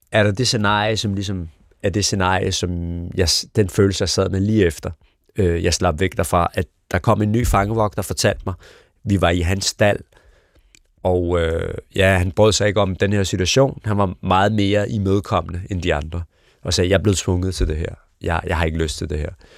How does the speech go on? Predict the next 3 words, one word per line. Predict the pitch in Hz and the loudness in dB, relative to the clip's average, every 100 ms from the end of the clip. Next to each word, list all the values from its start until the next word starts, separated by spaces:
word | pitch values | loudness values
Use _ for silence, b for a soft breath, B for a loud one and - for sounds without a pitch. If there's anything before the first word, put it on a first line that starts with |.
| B B B B B | B B B B B
Og | 104 | 2
så, | - 104 90 85 76 - B B B B B B B _ _ _ _ _ _ - | 4 4 4 2 -2 -10 B B B B B B B _ _ _ _ _ _ -2
øh, | 87 73 | 0 0